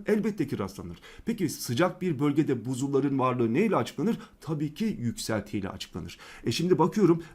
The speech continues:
birde Kayalık Dağları var, ikide Ant Dağları, üçte Alpler, dörtte Himalayalar var. Buralarda buzullar var mı? Evet. Neden? Çünkü buralar yüksek dağlık bölgeler. Ama değerli arkadaşım,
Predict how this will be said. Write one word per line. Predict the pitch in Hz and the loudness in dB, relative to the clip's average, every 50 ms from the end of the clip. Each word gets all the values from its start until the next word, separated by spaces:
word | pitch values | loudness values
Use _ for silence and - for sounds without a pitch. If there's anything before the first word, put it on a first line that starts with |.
| - | 0
birde | 127 139 156 143 165 190 190 | 4 4 6 6 6 4 2
Kayalık | - 156 170 226 202 - | 2 2 2 2 2 2
Dağları | 170 135 110 101 90 87 | 2 2 2 2 0 -2
var, | 80 - - - - - - | -6 -8 -12 -16 -14 -10 -6
ikide | - - 202 156 185 | -2 0 2 4 4
Ant | - 147 190 202 196 | 6 4 4 4 2
Dağları, | - 123 104 98 98 101 165 175 - - - - | 2 2 2 4 4 4 2 2 0 -4 -4 0
üçte | 202 196 - - - | 0 0 2 4 2
Alpler, | 151 - 143 143 143 - 165 196 208 202 - - - - | 4 6 6 4 4 4 2 0 0 0 -2 -8 2 8
dörtte | 147 180 214 214 208 - 214 220 151 139 | 8 8 8 8 4 0 0 0 0 2
Himalayalar | 170 170 170 165 160 156 147 143 131 135 127 120 | 2 2 2 2 4 2 2 2 2 2 0 0
var. | 113 113 113 117 117 - - - - - - | 0 0 0 0 -2 -4 -8 -20 -16 -4 2
Buralarda | 147 208 226 214 208 185 180 156 135 | 4 4 4 4 4 2 2 2 0
buzullar | 143 143 156 151 151 147 139 | 0 0 2 4 4 4 4
var | 147 165 147 | 4 2 0
mı? | 143 185 - | 0 0 0
Evet. | - 139 113 - - | 0 0 0 0 -2
Neden? | 123 135 202 214 208 175 | -2 0 0 0 0 -2
Çünkü | - 131 117 - 120 | -4 -6 -6 -4 -2
buralar | 139 139 175 175 127 | 0 0 0 0 -2
yüksek | 113 117 117 - - 196 190 196 | -4 -6 -6 -4 -2 -2 -2 -2
dağlık | - 117 110 107 101 - | -2 -2 -2 -2 -2 -2
bölgeler. | 110 101 98 95 92 92 95 - - - - - - - - | -4 -4 -4 -6 -8 -12 -14 -16 -18 -20 -20 -20 -6 0 2
Ama | 208 226 202 147 120 113 | 4 4 4 4 2 2
değerli | 156 185 196 | 4 4 4
arkadaşım, | 190 160 - - 120 - 139 135 | 4 2 2 -2 -2 -2 -4 -6